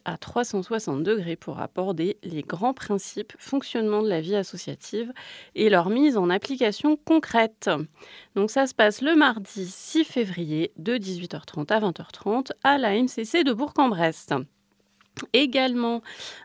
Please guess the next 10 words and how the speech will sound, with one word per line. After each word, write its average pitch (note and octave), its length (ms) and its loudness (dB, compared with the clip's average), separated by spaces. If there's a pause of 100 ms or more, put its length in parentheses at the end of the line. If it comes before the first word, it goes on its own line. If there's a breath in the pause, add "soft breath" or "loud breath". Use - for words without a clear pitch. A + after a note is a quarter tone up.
un A3+ 280 8
atelier C4+ 480 4
collectif, - 760 2 (280)
les F3+ 220 0
transitions C4 720 0
écologiques C4 680 0
et F3+ 80 0
solidaires A#3 540 0
des C#3+ 240 -6
associations. F#3+ 680 -6